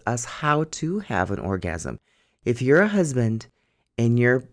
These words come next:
wife or your partner is using a sex toy and you're upset about it,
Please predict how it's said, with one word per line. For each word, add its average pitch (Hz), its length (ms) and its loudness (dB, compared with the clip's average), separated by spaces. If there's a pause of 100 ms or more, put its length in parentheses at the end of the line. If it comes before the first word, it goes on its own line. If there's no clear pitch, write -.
(180)
wife 107 500 -2
or 123 40 -2
your 117 160 -2
partner 104 640 0
is 104 220 -2
using 110 280 0
a 98 60 -2
sex - 320 -6
toy 101 160 -2
and 98 240 -2
you're 110 120 0
upset 104 280 -2
about 127 280 0
it, 165 180 0